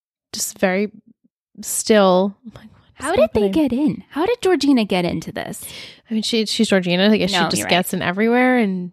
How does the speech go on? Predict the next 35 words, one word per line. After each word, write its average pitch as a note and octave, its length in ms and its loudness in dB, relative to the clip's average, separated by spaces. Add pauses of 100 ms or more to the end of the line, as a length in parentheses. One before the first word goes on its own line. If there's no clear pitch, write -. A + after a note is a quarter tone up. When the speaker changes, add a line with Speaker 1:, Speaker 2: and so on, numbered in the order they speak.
Speaker 2:
Yeah. - 200 -10 (400)
Speaker 1:
you C#4+ 80 -2
know, G3+ 160 2
Dan's G3 380 0
a F3+ 40 -8
big F3+ 300 -4 (320)
writer G3 500 2
at F3+ 80 0
Vanity F#3+ 360 0
Fair. F#3+ 720 2
<laughs> - 60 -6 (1000)
Oh, E4+ 60 4 (200)
God. D#2+ 440 -4
Speaker 2:
Barf. E3+ 340 -2 (580)
Speaker 1:
Barf G#3 320 2
is A#3 220 2
right. D#3+ 400 -2 (100)
And A3 260 2
he A3+ 200 0
does, A3+ 360 2
like, G#3+ 180 0
coerce F#3+ 520 0
Blair E3+ 320 0
into, E3+ 220 -4
like, E3 100 -4
going D#3+ 340 0
with D3+ 200 -4
him E3 180 -2
as D#3+ 220 -2
his E3+ 320 -10
date D#3+ 400 -2 (320)
because E3 400 -2
Chuck's - 340 0
not F#3+ 180 0
going. D#3 560 -4